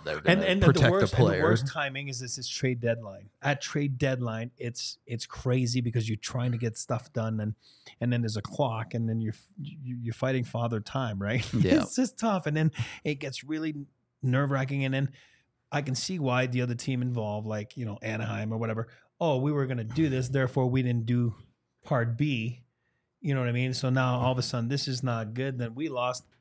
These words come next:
Speaker 2: our
Speaker 1: Their
Speaker 2: chance
Speaker 1: side
Speaker 2: to do
Speaker 1: of it,
Speaker 2: this
Speaker 1: yeah.
Speaker 2: side of it. So there's, there's repercussion, right? It's not just, you know, the player itself, 'cause you feel bad for the player. <laughs>
Speaker 1: Of
Speaker 2: 'Cause you gotta
Speaker 1: course.
Speaker 2: go back and locker room. It's just, it's the weirdest feeling in the world, right? "Oh, I got traded. No, I didn't. Hey, guys, I'm back." You know, it's a tough
Speaker 1: Hmm.
Speaker 2: one. Like, it's, uh,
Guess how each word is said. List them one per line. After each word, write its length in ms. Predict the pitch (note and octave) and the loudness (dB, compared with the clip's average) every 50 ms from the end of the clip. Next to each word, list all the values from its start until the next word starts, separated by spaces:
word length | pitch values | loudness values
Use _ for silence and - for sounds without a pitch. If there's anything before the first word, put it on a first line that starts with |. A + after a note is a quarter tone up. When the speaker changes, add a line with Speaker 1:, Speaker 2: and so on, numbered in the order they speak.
| _ _ _ _ _ _ _ _ _ _ _ _ _ _ - - G#2 G#2+ | _ _ _ _ _ _ _ _ _ _ _ _ _ _ -8 -8 -4 0
Speaker 2:
our 160 | C3 C#3+ D#3 | 2 2 4
Speaker 1:
Their 200 | D#3 - A2 A2 A2 | 4 4 6 6 6
Speaker 2:
chance 100 | G#2+ - | 6 4
Speaker 1:
side 200 | - G2+ F#2+ F#2+ | 4 4 4 4
Speaker 2:
to 40 | F#2 | 4
do 60 | - | 2
Speaker 1:
of 100 | F#2 F#2 | 2 2
it, 140 | F#2+ G2 G#2 | 2 2 4
Speaker 2:
this 160 | D3+ E3+ - | 4 4 4
Speaker 1:
yeah. 100 | G#2+ G#2 | 4 4
Speaker 2:
side 260 | F#2+ F#2+ G#2 G#2+ A2 | 4 4 4 4 4
of 80 | A#2 A2+ | 4 4
it. 100 | B2 C3 | 2 0
So 120 | - - | 0 0
there's, 240 | F3 G3 G3 - - - - - - _ _ _ | 0 2 0 0 -2 -8 -16 -20 -20 _ _ _
there's 180 | - F3+ E3 E3 | -2 -2 0 2
repercussion, 800 | F#3 G#3 F#3+ G3+ F3 C#3+ - - E3 D#3+ - - - G#2 F#2+ | 2 2 2 2 0 0 0 0 0 0 0 -2 -6 -8 -6
right? 200 | F#2+ A2 A#2 B2 | -4 -2 -2 0
It's 180 | C3 C3 - - | 0 -2 -2 0
not 200 | D#3 D#3 D#3 D3 | 0 0 0 0
just, 500 | B2+ C3 C3 B2 A#2+ A#2+ - - - - _ _ _ _ _ _ _ _ - | -2 0 0 0 0 -2 -4 -8 -12 -16 _ _ _ _ _ _ _ _ -4
you 60 | A#2+ | -2
know, 80 | B2 | -2
the 80 | A2 G2+ | -2 -4
player 340 | - - - A#2 C3 D3+ D3 | -6 -6 -2 0 2 2 2
itself, 280 | C3 A#2+ - A#2+ A#2 A#2+ | 0 0 -2 -2 -2 -2
'cause 120 | - A#2 | -2 -4
you 60 | A2+ | -4
feel 240 | G#2 - - C#3 A2+ G#2 | -6 -4 -4 -4 -4 -4
bad 340 | G#2 A2 G#2 D3+ E3 D3+ | -6 -8 -8 -8 -8 -8
for 60 | C3 G#2+ | -8 -8
the 80 | G#2+ | -10
player. 240 | - - G2+ G#2+ A#2 | -10 -10 -8 -4 -4
<laughs> 60 | A2 | -2
Speaker 1:
Of 80 | - - | -2 0
Speaker 2:
'Cause 220 | - - A3 A3 F3+ | 4 4 6 8 8
you 60 | D3+ | 6
gotta 160 | C3+ A#2+ A#2 | 6 4 2
Speaker 1:
course. 20 | A2 | 2
Speaker 2:
go 100 | B2 B2+ | 2 4
back 360 | B2+ B2 - - - - - | 6 4 4 4 2 -2 0
and 140 | C3 A#2+ A2+ | 0 0 0
locker 400 | A#2+ A#2 A2 G#2 - - - C#3 | 0 0 -2 -2 -6 -6 -6 -6
room. 80 | B2+ - - | -4 -2 -2
It's 180 | E3+ C#3 - | -4 -4 -4
just, 240 | - C3+ B2 - - | -6 -6 -6 -8 -10
it's 140 | C3 B2+ A2 | -12 -14 -14
the 80 | - A2 | -14 -16
weirdest 420 | G#2 A#2+ B2 B2 A#2 A2+ A2 - | -14 -12 -12 -12 -10 -12 -12 -10
feeling 280 | - C3+ B2+ A2+ A2 G#2+ | -8 -6 -6 -6 -6 -8
in 80 | G2+ | -10
the 60 | G2+ G2+ | -12 -12
world, 260 | A2+ C3 - C3 A#2 | -12 -10 -10 -12 -12
right? 200 | A2 A2+ A#2+ C#3 - - - - - _ _ _ _ | -10 -10 -10 -10 -10 -14 -20 -20 -20 _ _ _ _
"Oh, 200 | C#4+ B3+ A3 F3+ C#3 | -10 -8 -6 -4 -4
I 60 | B2 | -4
got 140 | A2+ A#2 A2+ | -4 -4 -4
traded. 300 | - - B2+ B2+ A#2 A2 | -4 -4 -4 -2 -2 -4
No, 200 | A2 A#2 B2 A#2+ | -4 -6 -6 -6
I 60 | A2+ | -6
didn't. 400 | G#2+ G#2+ A#2 A2 G#2+ G#2+ G2+ - _ | -6 -6 -6 -6 -6 -8 -10 -10 _
Hey, 280 | - D#3+ E3+ F3 F3 D#3+ | -4 -4 -2 -2 -2 -4
guys, 300 | D3+ D3 D3+ D3 C#3+ C#3+ | -4 -4 -4 -4 -2 -2
I'm 120 | C#3+ C#3+ | -2 -2
back." 300 | C#3+ D3 C#3+ C#3+ C3+ B2 | -2 -2 -2 -4 -4 -4
You 80 | C#3+ C3+ | -4 -4
know, 100 | C3 C3 | -2 -2
it's 160 | D3 D3 - | -2 -2 -2
a 40 | D3 | -2
tough 220 | - E3 D3+ C3+ - | 0 0 0 2 2
Speaker 1:
Hmm. 60 | C3 | 2
Speaker 2:
one. 200 | G2+ F2+ F#2 G2+ | 2 0 -4 -6
Like, 220 | G2+ G#2 A2 A2 | -4 -4 -2 -2
it's, 280 | A#2+ A#2 A#2 - - - | -2 -4 -4 -4 -4 -2
uh, 160 | A#2 A2 G#2+ | -2 -2 -4